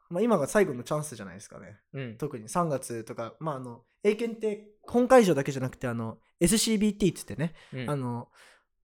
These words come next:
Speaker 1: パソコンで受けるのもあるんで、まあ、会場に行ってパソコンで受けるっていうのが、
Speaker 2: そうそうそう。
Speaker 1: そう、週一回あるんでね。あの、ぜひね、あのー、英検利用考えてる人とか、まだ英検取れてないよって人とか、
Speaker 2: うん。
Speaker 1: まあ、今後の改定で自分、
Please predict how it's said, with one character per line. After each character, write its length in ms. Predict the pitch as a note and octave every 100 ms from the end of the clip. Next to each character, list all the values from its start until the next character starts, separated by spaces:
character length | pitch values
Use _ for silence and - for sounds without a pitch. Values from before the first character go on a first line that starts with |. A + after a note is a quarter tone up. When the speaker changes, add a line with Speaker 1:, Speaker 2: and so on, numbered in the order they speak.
| -
Speaker 1:
パ 100 | G#3
ソ 120 | B3+
コ 100 | B3+
ン 60 | A#3+
で 80 |
受 160 | A#3 A3+
け 60 | C#3+
る 60 |
の 80 | G#2+
も 100 | A2
あ 60 | A#2
る 80 |
ん 80 | G2+
で、 160 | G2+ A2
ま 80 | F3+
あ、 40 |
会 180 | F3 A#3
場 140 | A#3 A#3
に 120 | A3+
行 20 |
っ 40 |
て 60 | A3+
パ 100 | G#3+
ソ 100 | E3
コ 100 | D#3
ン 60 | D3
で 80 |
受 140 | C#3+ D3+
け 60 |
る 40 | A#2
っ 40 |
て 100 | -
い 20 |
う 40 | B2
の 80 | A2
が、 60 |
Speaker 2:
そ 60 | G#2
う 20 |
そ 40 | G#2+
う 40 |
そ 120 | - -
う。 40 |
Speaker 1:
そ 80 | D#3+
う、 40 |
週 160 | D#3 F3
一 120 | D3+
回 140 | C#3+
あ 80 | D3+
る 80 | C#3+
ん 60 | G#2+
で 100 | F#2
ね。 160 | G2 - - - - _
あ 100 | D3
の、 120 | C#3+
ぜ 140 | C#3+ G#3
ひ 180 | D#3
ね、 260 | A#2+ A#2+ A2
あ 160 | A#2 A2+
の 800 | A2 A2 A2+ A2 A2 A2 A2+ A2 _ _ _ _ _ -
ー、 100 | G3
英 40 |
検 180 | G#3 G3+
利 60 | G3+
用 80 |
考 240 | - E3 F3+
え 60 | D#3+
て 100 | A#2
る 60 |
人 100 | A2+
と 100 | A2+
か、 240 | G#2 A2+ G2+
ま 100 | F3
だ 80 | D#3
英 80 | E3
検 200 | E3+ D#3+
取 120 | F#3+
れ 60 | E3
て 60 |
な 100 | C3+
い 80 | C#3+
よ 140 | C3+
っ 40 | C#3
て 80 | A2+
人 140 | -
と 80 | C3+
か、 40 |
Speaker 2:
う 40 | C3+
ん。 40 |
Speaker 1:
ま 200 | B2 G#2+ - - -
あ、 80 | F#3
今 200 | A3 B3+
後 80 | B3
の 100 | A#3
改 220 | A#3 G#3+
定 180 | A3 A3
で 300 | G#3+ G#3 G#3 F3+ -
自 120 | D3 E3
分、 440 | F#3+ F#3+ F#3+ F#3+